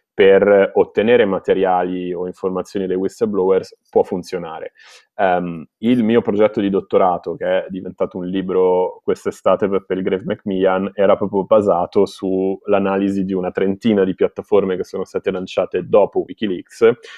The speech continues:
utilizzando di base due software. Eh, Secure Drop, che è un software americano gestito dalla Freedom of the Press Foundation, e Global X, che invece è un software sviluppato in Italia da un gruppo di, eh, attivisti, hacker,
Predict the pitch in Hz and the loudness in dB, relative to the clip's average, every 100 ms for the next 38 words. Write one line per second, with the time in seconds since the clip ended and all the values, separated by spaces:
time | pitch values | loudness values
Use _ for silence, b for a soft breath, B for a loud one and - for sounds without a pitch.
0 | B - 104 113 117 107 101 104 95 98 | B -4 -2 2 2 2 4 2 2 2
1 | 95 98 95 98 95 - 87 85 _ 87 | 2 0 0 0 0 -2 -8 -8 _ -8
2 | 78 - B B B 90 90 90 - - | -8 -8 B B B 0 0 0 -4 -6
3 | 123 131 123 143 139 139 - 101 92 90 | 0 2 2 2 2 0 -4 0 0 -2
4 | 90 87 - 95 - 92 95 92 - 92 | -8 -10 -8 -6 -4 -4 -2 -4 -6 -6
5 | 92 95 92 90 98 - 95 98 90 87 | -4 -2 -4 -4 -10 -8 -6 -2 -2 -2
6 | 98 95 92 92 87 98 90 - 95 95 | -2 -2 -2 -6 -6 -2 -2 -4 -4 0
7 | 110 - - 135 131 98 95 92 101 95 | 0 0 -2 0 0 2 2 4 2 2
8 | 92 82 - - - - 104 98 - 104 | 2 -2 -10 -20 -20 -6 -2 0 -2 -4
9 | - 92 - 101 95 92 - 92 98 110 | -2 -2 0 0 0 -2 -2 -2 -2 -2
10 | 95 90 95 90 85 95 95 92 92 - | 0 2 2 2 2 2 2 2 0 0
11 | 92 90 90 90 - - - - 85 90 | -2 -2 -4 -6 -8 -20 -10 -2 0 0
12 | 90 - 90 92 - 98 87 85 - 98 | -2 -4 -2 -4 -2 0 4 4 2 2
13 | 92 90 87 90 | 4 2 0 -4